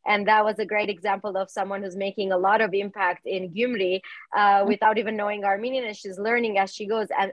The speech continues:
Speaker 1: on my way back from Gyumri, I ran into an alumni who was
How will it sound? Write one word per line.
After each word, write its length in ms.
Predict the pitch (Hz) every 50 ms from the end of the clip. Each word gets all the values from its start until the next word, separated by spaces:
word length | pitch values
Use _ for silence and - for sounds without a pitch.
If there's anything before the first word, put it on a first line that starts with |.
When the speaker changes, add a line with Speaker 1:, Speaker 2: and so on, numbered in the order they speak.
| - -
Speaker 1:
on 180 | 294 339 339
my 180 | 349 330 294 262
way 160 | 254 240 226
back 360 | 190 190 262 285 285 - -
from 240 | - 226 208 196 190
Gyumri, 400 | 175 185 180 180 180 185 190 196 - - - - -
I 180 | - 220 220 220
ran 200 | 226 233 247 254
into 280 | 247 240 240 240 233
an 100 | 214 214
alumni 760 | 202 202 196 202 254 330 320 311 302 240 202 190 185 190 208 214
who 420 | 196 190 214 202 202 196 196 196 - - - _ _ -
was 400 | 180 214 208 214 202 180 -